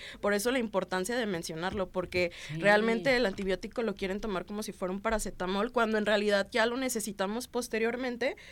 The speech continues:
Speaker 1: y ya,
Speaker 2: Ya no.
Speaker 1: como tú dices, ¿no? El término resistencia a los antibióticos. Por eso es
Speaker 2: Ándale.
Speaker 1: súper importante acudir a su médico.
Speaker 2: Fíjense qué tan interesante lo que nos dice Jajaira, la doctora Jajaira,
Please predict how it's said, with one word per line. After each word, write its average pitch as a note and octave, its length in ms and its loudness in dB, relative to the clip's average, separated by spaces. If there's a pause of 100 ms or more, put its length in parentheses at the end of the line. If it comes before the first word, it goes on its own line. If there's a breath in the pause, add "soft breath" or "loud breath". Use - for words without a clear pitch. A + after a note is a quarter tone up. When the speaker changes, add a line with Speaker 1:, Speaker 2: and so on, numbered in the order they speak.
(200 loud breath)
Speaker 1:
y F#3+ 200 -6
ya, F#3 280 2
Speaker 2:
Ya C3 140 -6
no. B2+ 160 -8
Speaker 1:
como F#3+ 220 -2
tú B3+ 100 -4
dices, E4 260 -2
¿no? G3+ 160 -2
El G#3+ 100 -2
término G3+ 360 -2
resistencia F#3 640 -6
a - 20 -8
los F#3 160 -8
antibióticos. F3 800 -14 (260 loud breath)
Por F#3+ 160 0
eso F#3 200 0
es G3 80 -2
Speaker 2:
Ándale. - 20 -4
Speaker 1:
súper A#3 260 0
importante G3+ 680 -2
acudir F#3 420 -4
a F#3 60 -2
su F3+ 120 -12
médico. E3 360 -14 (500 loud breath)
Speaker 2:
Fíjense C4+ 360 -4
qué B3+ 100 -8
tan C4+ 220 -2
interesante G#3 680 -4
lo A#3+ 160 -8
que G3 100 -6
nos F3+ 240 -4
dice G3 500 -4
Jajaira, F#3 540 -6
la F#3+ 140 -6
doctora E3+ 380 -6
Jajaira, F3+ 560 -6